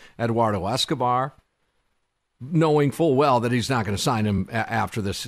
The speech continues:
you know, next couple of months, but not, he's not gonna give a ton for it. And,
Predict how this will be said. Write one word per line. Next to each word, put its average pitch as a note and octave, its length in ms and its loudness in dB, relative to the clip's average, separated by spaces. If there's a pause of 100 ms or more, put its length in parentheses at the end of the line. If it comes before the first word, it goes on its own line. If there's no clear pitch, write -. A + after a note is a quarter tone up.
(200)
you A2 80 -8
know, E2+ 260 -4
next G#2+ 300 -4
couple F2+ 260 -4
of F2 60 -4
months, G2 420 -2 (540)
but A#2+ 180 -4
not, C#3 420 0 (140)
he's B2 260 -2
not D3 140 2
gonna B2 140 0
give G#2 140 0
a F#2 60 -6
ton G2 280 -2
for F2 300 -6
it. D2 100 -12 (440)
And, G#2 340 -2